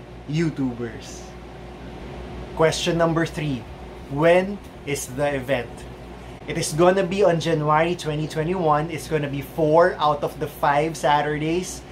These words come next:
It's gonna be on January nine, sixteen,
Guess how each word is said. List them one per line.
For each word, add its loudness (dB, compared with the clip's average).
It's -12
gonna 4
be 4
on 4
January 0
nine, 2
sixteen, -2